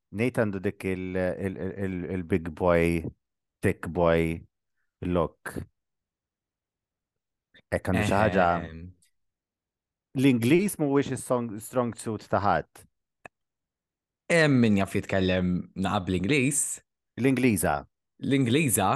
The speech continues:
Speaker 2: It-tnejn li huma. Em, which I'm shocked because one of the requirements kienet li daħ jkun sinkli bil-Malti. U mbagħad
Speaker 1: Eżatt.
Speaker 2: daħlu bl-Ingliż.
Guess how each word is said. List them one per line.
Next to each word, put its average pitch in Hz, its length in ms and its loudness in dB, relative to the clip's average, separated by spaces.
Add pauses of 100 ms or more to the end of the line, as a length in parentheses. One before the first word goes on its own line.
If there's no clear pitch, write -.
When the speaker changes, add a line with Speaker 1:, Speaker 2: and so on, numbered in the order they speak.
(1500)
Speaker 2:
It-tnejn 135 380 2
li 113 100 4
huma. 117 380 4 (880)
Em, 131 460 2 (1600)
which 170 220 2
I'm 175 140 0
shocked 110 400 0
because 107 520 0
one 131 340 2
of 113 160 2
the 110 140 4
requirements 107 560 2
kienet 135 320 0
li 180 80 4
daħ 107 240 2
jkun 98 220 0
sinkli 90 260 -2
bil-Malti. 92 480 0 (360)
U 226 120 2
mbagħad 98 180 2
Speaker 1:
Eżatt. 90 120 2
Speaker 2:
daħlu 90 200 0
bl-Ingliż. 107 420 0